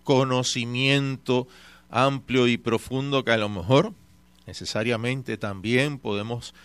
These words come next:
y debemos realizar, o algunos en la iglesia, para sí, una mayor comprensión de esa palabra, una distancia de una palabra en los años que se remonta a muchos siglos.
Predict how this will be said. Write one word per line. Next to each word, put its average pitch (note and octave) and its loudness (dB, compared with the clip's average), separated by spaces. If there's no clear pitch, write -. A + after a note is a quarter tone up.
y G2+ -4
debemos A2+ 0
realizar, A2 -2
o F#2 -14
algunos A2+ -4
en G#2 -6
la G2 -4
iglesia, C3 -4
para F#2+ -8
sí, A3 -6
una B2 -2
mayor C3 2
comprensión C3+ 0
de B2 2
esa C#3+ -2
palabra, E2+ -2
una G2 -4
distancia A2+ -2
de G#2+ 2
una A2+ -2
palabra A2+ 2
en G#2 -8
los G2 -6
años B2+ -4
que G#2 -4
se G2+ -6
remonta A2 -6
a F#2 -18
muchos G2+ -6
siglos. G#2 -4